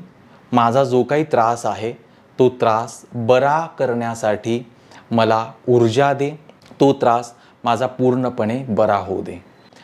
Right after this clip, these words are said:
अशी प्रार्थना करायची आणि आपल्या हातावरती ते तीन चिन्ह पाहायचे आहेत, चोकुरे, सेहेकी, रिव्हर्स चोकुरे, आणि म्हणायचं आहे ते चिन्ह पाहताना तुम्हाला हवं तर तुम्ही असं पेनाने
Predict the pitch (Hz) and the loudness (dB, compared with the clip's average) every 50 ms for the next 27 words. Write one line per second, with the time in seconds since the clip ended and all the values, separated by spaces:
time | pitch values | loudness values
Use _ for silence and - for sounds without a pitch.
0 | - - 127 127 - - 147 - 139 117 113 113 - 151 156 160 156 160 156 151 | -6 -4 -4 -2 0 -2 2 2 2 2 2 0 -2 -2 -2 -2 0 0 -2 -2
1 | 151 - 175 180 180 - - - - - - 131 139 127 - - 143 131 - 117 | -2 -2 -4 -6 -6 -8 -16 -20 -20 -10 -4 -2 -2 -2 0 0 -2 0 0 -4
2 | 110 - 147 156 143 135 113 104 - 123 113 135 135 131 - - - 139 139 147 | -2 0 -2 0 0 0 -2 0 -2 -4 -2 -2 -4 -4 -6 -6 -2 0 0 0
3 | 151 - 131 123 120 120 117 117 110 113 104 98 104 95 - - 110 104 101 110 | 0 0 0 0 0 2 0 0 0 -2 0 0 -2 -2 0 2 2 2 4 2
4 | 117 117 - - - 123 117 - - - 123 123 127 135 135 135 - - 107 101 | -2 -4 -6 -2 0 2 2 2 2 2 2 4 4 2 0 -2 -2 -2 0 0
5 | 104 107 101 - - 98 107 98 98 101 95 - - 92 87 - - 98 - 92 | 0 -2 -2 -4 -2 -2 0 0 0 -2 -4 -4 -4 -6 -6 -4 -6 -6 -6 -6
6 | 85 - - - - _ _ - - - - - - - - - 117 117 127 127 | -8 -10 -16 -20 -20 _ _ -20 -20 -20 -20 -20 -20 -20 -6 -4 -2 0 0 0
7 | 120 113 113 117 117 - - 127 131 151 180 185 185 - - _ _ - - 123 | 0 0 0 -2 -2 -2 -2 -2 -2 -2 -4 -8 -12 -18 -20 _ _ -4 -4 -2
8 | 120 - 120 117 117 120 120 117 110 98 101 104 - - 113 113 127 147 180 196 | 0 0 0 2 2 2 2 0 0 -2 -2 -2 -2 -2 -2 -2 -2 -4 -6 -8
9 | - - - - - - - - 131 135 135 139 139 135 - 131 127 127 139 143 | -12 -20 -20 -20 -20 -14 -4 -2 2 2 4 2 2 0 0 2 2 4 4 2
10 | 147 - 151 - 139 127 131 131 123 120 123 - 135 139 139 139 - - - _ | 0 -2 -6 -6 -4 -6 -4 -6 -6 -8 -8 -6 -4 -4 -4 -6 -8 -14 -20 _
11 | _ _ _ _ _ _ _ - - - - - - - - - - - _ - | _ _ _ _ _ _ _ -20 -20 -18 -20 -20 -20 -20 -20 -20 -20 -20 _ 0
12 | 135 131 131 131 139 139 131 113 101 | 2 2 4 4 2 2 0 0 -4